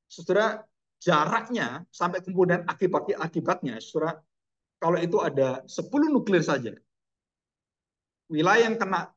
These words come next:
semua, yang hancur, itu hampir dua ratus kilo. Radioaktifnya, dan itu bergerak terus radioaktifnya.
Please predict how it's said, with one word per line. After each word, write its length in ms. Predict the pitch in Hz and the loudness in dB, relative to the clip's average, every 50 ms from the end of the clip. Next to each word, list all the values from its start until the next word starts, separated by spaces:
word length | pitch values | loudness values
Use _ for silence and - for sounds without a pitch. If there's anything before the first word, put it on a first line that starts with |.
| _ _ | _ _
semua, 640 | _ - - 180 165 180 185 170 147 117 101 - - _ _ _ | _ -8 -6 -4 -4 -4 -4 -4 -4 -6 -6 -10 -16 _ _ _
yang 220 | - 160 135 120 | -12 -10 -10 -6
hancur, 480 | 120 156 151 151 147 139 120 - - - - - - _ _ _ - | -4 -4 -4 -4 -4 -6 -6 -8 -10 -14 -20 -20 -20 _ _ _ -12
itu 140 | 160 165 190 | -6 -4 -2
hampir 300 | 160 139 135 151 - - | -2 -2 -2 -4 -4 -4
dua 320 | - 117 120 120 123 123 | -4 -2 -2 0 0 -2
ratus 180 | 120 127 - - | -4 -6 -10 -12
kilo. 300 | - - 143 120 101 - - - _ _ _ _ _ _ _ _ _ _ _ _ _ _ _ _ _ _ _ _ _ _ _ _ _ _ _ _ _ _ _ _ _ _ _ _ _ _ _ _ _ _ _ _ _ _ _ _ _ _ _ _ _ _ _ _ _ _ | -8 -6 -6 -6 -6 -6 -10 -16 _ _ _ _ _ _ _ _ _ _ _ _ _ _ _ _ _ _ _ _ _ _ _ _ _ _ _ _ _ _ _ _ _ _ _ _ _ _ _ _ _ _ _ _ _ _ _ _ _ _ _ _ _ _ _ _ _ _
Radioaktifnya, 840 | - 127 127 131 123 - 135 131 131 120 - - 156 151 156 170 156 | -6 -4 -4 -4 -2 0 0 2 2 0 0 0 -2 0 0 0 2
dan 140 | 147 139 135 - - | 4 2 2 2 0
itu 180 | 254 262 - 277 - | 0 2 2 2 4
bergerak 400 | - 180 160 - 175 190 190 180 | 4 2 4 4 4 2 4 4
terus 400 | - 277 214 147 - - - _ _ _ - | 2 2 2 2 0 -4 -10 _ _ _ -4
radioaktifnya. 640 | 170 151 147 160 160 156 - - 151 - 143 120 | -2 0 0 0 -2 -2 -4 -8 -8 -8 -10 -12